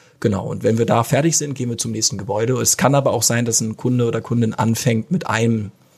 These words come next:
der, der drei Säulen, ne? Also mit der Solaranlage beginnt, dann kommt die Wärmepumpe später oder das Elektroauto kommt erst. Ähm, genau. Und das sind die drei,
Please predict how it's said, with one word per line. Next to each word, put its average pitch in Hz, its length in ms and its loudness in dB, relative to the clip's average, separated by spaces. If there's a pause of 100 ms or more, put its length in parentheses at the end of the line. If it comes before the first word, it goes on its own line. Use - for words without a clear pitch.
(160)
der, 107 400 2
der 101 280 -2
drei 101 260 -2
Säulen, 107 400 -2
ne? 139 100 0
Also 120 140 0
mit 104 140 -6
der 107 60 -4
Solaranlage 113 560 0
beginnt, 113 420 0 (460)
dann 104 120 4
kommt 107 200 2
die 107 80 0
Wärmepumpe 110 420 -4
später 139 400 2
oder 110 160 -2
das 107 100 0
Elektroauto 117 640 -2
kommt - 260 -6
erst. 131 400 0 (580)
Ähm, 110 400 4
genau. 120 280 0
Und 117 120 -4
das 117 100 2
sind 131 140 2
die 127 80 0
drei, 113 380 -2